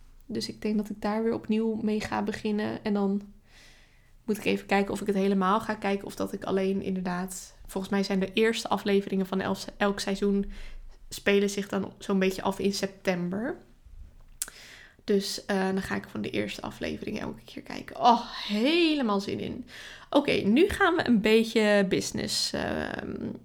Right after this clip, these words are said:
de businessvraag in. En de eerste vraag die ik me daarvoor stel is: hoe presenteer ik mezelf online? Want bij elke nieuwe era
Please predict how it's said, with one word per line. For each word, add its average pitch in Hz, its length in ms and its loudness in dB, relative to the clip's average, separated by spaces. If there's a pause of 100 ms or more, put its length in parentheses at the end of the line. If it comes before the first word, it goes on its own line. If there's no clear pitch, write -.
(140)
de 214 200 2
businessvraag 202 760 -2
in. 240 220 0 (1120)
En 226 1120 2
de 220 100 0
eerste 294 320 0
vraag 220 640 -2
die 226 140 0
ik 220 60 -4
me 214 100 0
daarvoor 214 360 0
stel 214 320 -2
is: 214 240 0
hoe 320 300 4
presenteer 247 840 2
ik 233 140 -4
mezelf 214 560 -2
online? 196 760 2
Want 208 220 -2
bij 220 200 -2
elke 285 320 2
nieuwe 226 400 2
era 262 540 0